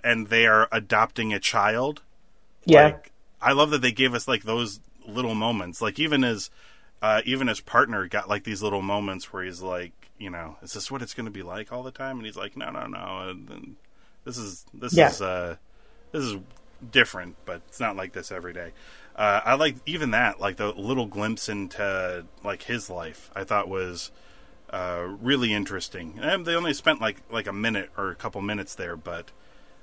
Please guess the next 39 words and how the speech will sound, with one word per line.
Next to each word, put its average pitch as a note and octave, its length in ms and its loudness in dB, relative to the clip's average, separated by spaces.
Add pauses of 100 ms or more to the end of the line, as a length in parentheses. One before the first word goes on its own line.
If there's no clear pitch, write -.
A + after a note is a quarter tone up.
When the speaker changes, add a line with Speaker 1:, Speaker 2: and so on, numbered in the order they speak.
(200)
Speaker 1:
uh, F3 40 8
Speaker 2:
Yeah. D#3+ 240 8
Speaker 1:
it's B2 160 -12
one G3 100 2
of F#3 80 2
those E3 200 0
things A2+ 360 -2
that G2+ 200 0
just, - 340 -8
uh, G2 400 -2
really G#2 280 -6 (100)
sort A2 240 -4
of G2 100 -6
enriches F#2+ 640 -4
the, F2 360 -4 (280)
the G#2 80 -8
world G2 360 -4
they're F2+ 120 -8
building E2+ 320 -12
a F2 60 -14
little E2+ 200 -14
bit. E2+ 280 -14 (320)
I D#3+ 80 -4
really B3+ 240 0
liked A3 280 -2
it. F2+ 300 -10
Uh, G#2 360 4 (760)
yeah, G#2+ 200 0
the, G#2+ 340 2 (360)
did D3 200 0
not F#3+ 240 2
see F#3 160 -2
the D#3+ 100 0
thing D3+ 300 4
coming C#3+ 320 4
with G#2+ 140 -2
Trish's A2 340 -4
mom. E2+ 400 -6 (540)
Just A2 260 -6